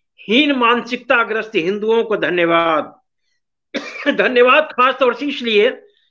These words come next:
कि पठान ने बॉलीवुड को संजीवनी प्रदान की, कर दी है। और हाल में जितनी भी रिपोर्टें आई हैं, उनसे पता चलता है कि ये फिल्म तो जो है,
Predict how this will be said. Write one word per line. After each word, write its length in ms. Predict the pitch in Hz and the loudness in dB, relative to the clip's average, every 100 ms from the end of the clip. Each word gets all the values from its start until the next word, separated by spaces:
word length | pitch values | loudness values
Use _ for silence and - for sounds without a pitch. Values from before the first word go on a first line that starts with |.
| _ | _
कि 80 | 214 | -4
पठान 520 | 214 202 226 285 277 | -4 -4 0 0 2
ने 80 | 262 | 0
बॉलीवुड 600 | 196 196 226 240 214 180 | 2 0 0 -4 -10 -4
को 360 | 208 262 - _ _ _ | -4 -4 -8 _ _ _
संजीवनी 640 | - 208 196 190 214 214 | -4 -2 0 -2 -2 -2
प्रदान 420 | 214 175 151 147 | -4 -4 -2 -4
की, 280 | 143 139 123 - | -8 -18 -20 -10
कर 120 | 135 | -10
दी 200 | 127 135 | -10 -20
है। 60 | - _ _ | -20 _ _
और 120 | 151 | -2
हाल 300 | 135 175 214 | 0 -2 0
में 140 | 190 165 | -2 -2
जितनी 280 | 160 208 | -4 -2
भी 120 | 220 190 | 0 0
रिपोर्टें 460 | 170 165 156 160 | 0 -4 -4 -4
आई 240 | 139 135 131 | -6 -6 -8
हैं, 160 | 175 - _ - | -10 -14 _ -14
उनसे 220 | 151 175 | -6 -6
पता 340 | 170 170 214 | -6 -4 -2
चलता 400 | 208 170 156 180 | 0 -4 -2 0
है 100 | 170 | 0
कि 180 | 160 170 | 0 0
ये 60 | 180 | 0
फिल्म 280 | 185 175 | -2 -6
तो 120 | 196 196 | -4 -2
जो 160 | 185 | 0
है, 100 | 208 | -2